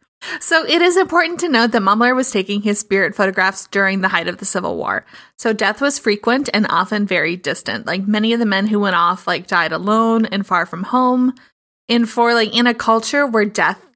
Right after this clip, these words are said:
most of the time happened in the home, like, I feel like this is very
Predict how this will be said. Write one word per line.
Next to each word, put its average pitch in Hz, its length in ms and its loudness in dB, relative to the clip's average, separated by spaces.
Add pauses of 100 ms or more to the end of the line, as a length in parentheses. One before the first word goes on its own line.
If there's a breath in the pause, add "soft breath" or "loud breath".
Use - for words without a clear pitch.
(1080)
most 202 340 0
of 220 120 0
the 214 80 0
time 208 260 0
happened 208 460 0
in 202 180 0
the 185 120 0
home, 180 420 -2
like, 190 200 0
I 190 120 -2
feel 247 180 0
like 240 140 0
this 202 180 -2
is 185 120 -6
very 180 540 -4